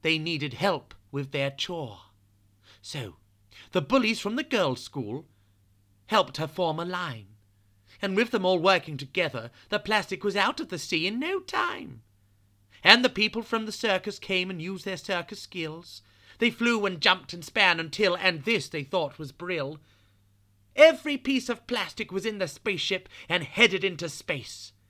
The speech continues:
where it would be used to build homes and libraries for Alan's alien race. Alan looked around and saw that everyone was friends.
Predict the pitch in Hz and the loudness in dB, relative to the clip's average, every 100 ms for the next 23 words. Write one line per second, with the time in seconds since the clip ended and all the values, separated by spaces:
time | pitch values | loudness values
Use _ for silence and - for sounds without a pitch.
0 | _ _ _ _ 196 226 220 196 202 202 | _ _ _ _ 6 6 6 2 -2 -4
1 | 160 202 196 190 180 190 180 - 208 170 | -6 -6 -6 -6 -2 -2 -2 0 -2 -2
2 | 175 - - - - 202 185 147 110 - | -8 -16 -20 -14 -6 -4 -2 -2 -2 -4
3 | 110 104 95 110 - _ _ _ _ _ | -8 -8 -10 -14 -20 _ _ _ _ _
4 | - 156 147 135 107 104 - 165 131 113 | -10 -6 -4 -4 -8 -12 -10 -6 -4 -6
5 | 104 107 113 113 104 - - - _ _ | -10 -12 -10 -10 -12 -20 -20 -20 _ _
6 | _ _ _ _ _ _ _ _ _ - | _ _ _ _ _ _ _ _ _ 4
7 | 185 175 156 160 160 - 160 156 160 139 | 6 6 4 0 -2 -4 -8 -2 0 -2
8 | 143 139 - _ _ _ _ 156 147 185 | -4 -12 -18 _ _ _ _ -14 0 2
9 | 170 170 190 170 151 139 139 135 143 - | 4 6 6 6 0 -4 -4 -4 -8 -10
10 | 165 147 131 127 135 - - | -10 -10 -10 -14 -20 -20 -20